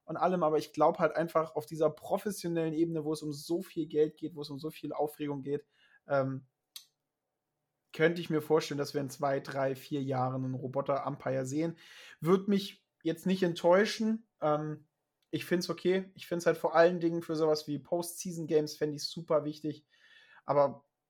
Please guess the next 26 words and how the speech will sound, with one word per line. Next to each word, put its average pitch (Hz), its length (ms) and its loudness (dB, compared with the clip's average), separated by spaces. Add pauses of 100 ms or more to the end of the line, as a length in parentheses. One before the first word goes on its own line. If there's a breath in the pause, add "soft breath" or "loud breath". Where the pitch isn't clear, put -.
(520)
ja, 175 240 6
ich, 175 140 -4
ich 170 100 -8
stehe 208 180 -2
dem 196 140 0
Ganzen 190 300 2
nicht 180 160 -4
negativ 175 420 0
gegenüber. 151 300 0
Ich 147 120 -4
sehe 165 180 2
halt 160 140 2
mehr 156 280 2
Vorteile 170 720 2 (220 loud breath)
als 147 240 0
halt 147 140 -2
wirklich 151 300 -8
Nachteile. 147 720 0 (360 soft breath)
Es 151 120 -4
ist 185 100 -2
halt 190 160 4
größtenteils, 160 560 2
es 156 180 -4
ist 165 60 -4
emotionale 147 680 0
Nachteile, 135 680 -2